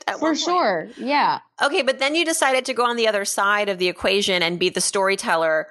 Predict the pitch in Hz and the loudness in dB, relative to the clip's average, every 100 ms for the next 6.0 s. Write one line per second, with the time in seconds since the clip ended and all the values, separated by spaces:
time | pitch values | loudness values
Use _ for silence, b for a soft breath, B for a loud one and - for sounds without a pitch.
0 | - 175 170 185 185 175 175 - - - | -8 -4 -2 0 -2 -2 -4 -6 -12 -4
1 | 175 - 170 175 180 226 226 269 254 247 | -2 0 -2 -2 0 0 2 0 0 0
2 | 214 196 185 190 151 - 165 151 160 170 | 0 2 -2 0 -2 0 -2 0 0 0
3 | 170 190 - 175 170 160 202 202 196 190 | -2 -4 -2 -2 0 -2 0 0 0 -4
4 | 175 190 185 233 220 185 180 180 196 175 | -2 -2 -2 0 0 0 0 -2 -2 -4
5 | - 165 160 156 165 156 147 123 82 - | -2 -2 0 2 2 0 -2 -2 -2 -4